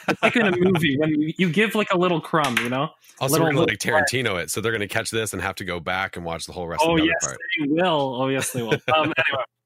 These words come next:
Speaker 1: uh, thank you so much. And, uh, for those of you, yeah, catch him on his Twitch channel. Um, for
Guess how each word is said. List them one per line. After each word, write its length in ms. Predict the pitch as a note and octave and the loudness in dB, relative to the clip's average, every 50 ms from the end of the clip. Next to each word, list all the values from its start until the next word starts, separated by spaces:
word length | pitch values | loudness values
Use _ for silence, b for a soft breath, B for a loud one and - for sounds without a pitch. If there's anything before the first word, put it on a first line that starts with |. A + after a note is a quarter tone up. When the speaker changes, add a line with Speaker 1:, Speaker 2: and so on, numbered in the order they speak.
| b b b b b b b _ | b b b b b b b _
Speaker 1:
uh, 220 | C3+ C#3 C3+ C3+ - | 0 0 0 0 0
thank 140 | - D#3+ | 0 0
you 60 | D3 C#3 | 0 0
so 120 | - C#3 | 0 0
much. 280 | C3+ C3 B2 - - - - | 0 -2 -2 -4 -8 -8 -6
And, 360 | B2 B2 A#2+ A#2+ A#2+ A#2 - - - | -4 -4 -2 -4 -4 -6 -8 -8 -6
uh, 380 | A#2 A#2 A2+ A#2 A#2 A#2 A#2 A#2 - - | -4 -4 -2 -2 -2 -4 -6 -8 -10 -14
for 580 | - - C3+ B2+ B2+ B2+ B2+ B2 B2 A#2+ - - _ _ _ _ _ _ _ _ - | -8 -6 -4 -2 0 0 0 -2 -2 -4 -8 -12 _ _ _ _ _ _ _ _ -8
those 240 | B2+ C3+ C3 C3+ C3+ | -4 -2 -2 0 0
of 60 | C#3 | 0
you, 220 | C3+ C3 C3 C3 A#2+ | 0 0 0 -2 -2
yeah, 200 | A#2 B2+ A2 F#2 - _ _ _ _ _ _ _ _ | -4 -4 -6 -6 -10 _ _ _ _ _ _ _ _
catch 220 | - D#3+ E3 - | 0 0 0 2
him 60 | D#3+ D3+ | 0 0
on 40 | C#3+ | 0
his 100 | C#3 - | -2 -2
Twitch 160 | - C#3+ - | -4 -2 -2
channel. 280 | - D3+ C#3 C3+ C3+ - B B B B B _ - | 0 0 0 0 -2 -4 B B B B B _ -2
Um, 520 | C3 B2+ C3 C3 C3 B2+ C3 B2+ B2 - - D#3+ | -2 0 0 0 0 0 -2 -2 -4 -8 -12 -20
for 580 | - - - D3 C#3 C3+ C3+ C3+ C3+ C3+ B2 | -20 -6 -2 -2 0 2 2 0 0 -2 -4